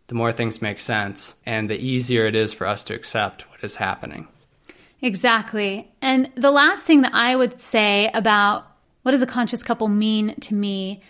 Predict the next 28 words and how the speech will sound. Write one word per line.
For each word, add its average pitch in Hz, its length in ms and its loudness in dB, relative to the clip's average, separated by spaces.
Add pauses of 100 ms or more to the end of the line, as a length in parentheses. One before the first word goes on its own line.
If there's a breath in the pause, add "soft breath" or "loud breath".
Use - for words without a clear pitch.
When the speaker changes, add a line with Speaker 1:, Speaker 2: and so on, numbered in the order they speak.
(300 soft breath)
Speaker 2:
and 233 580 2 (360)
what 254 220 4
does 294 120 -2
it 262 80 -2
mean 226 200 2
for 214 140 -4
Bryce 220 460 0
and 196 160 -2
I, 165 440 -6 (360)
the 247 140 -2
thought 330 300 4
that 339 120 4
rises 240 640 2
is 214 120 -4
something 233 600 2
that 196 240 4
was 214 120 -4
said 208 360 0
by 196 420 2
Carl 214 260 0
Jung, 196 340 -2
who's 196 180 -4
one 208 160 -2
of 190 80 -4
the 196 60 -6
founders 202 500 -4
of 190 80 -8
psychotherapy. 202 880 -6